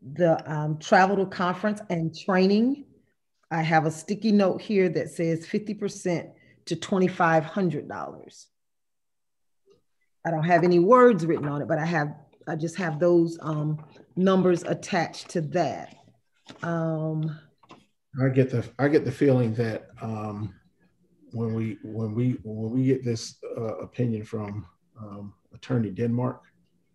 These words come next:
Speaker 2: um, that it will, um,
Speaker 1: Quail it. <laughs>
Speaker 2: that will tell us why it's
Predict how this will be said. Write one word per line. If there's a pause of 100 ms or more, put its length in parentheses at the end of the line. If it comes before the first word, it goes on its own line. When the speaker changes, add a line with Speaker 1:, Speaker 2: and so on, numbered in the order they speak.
(340)
Speaker 2:
um,
that
it
will,
um, (2500)
Speaker 1:
Quail
it.
<laughs>
Speaker 2:
that
will
tell
us
why
it's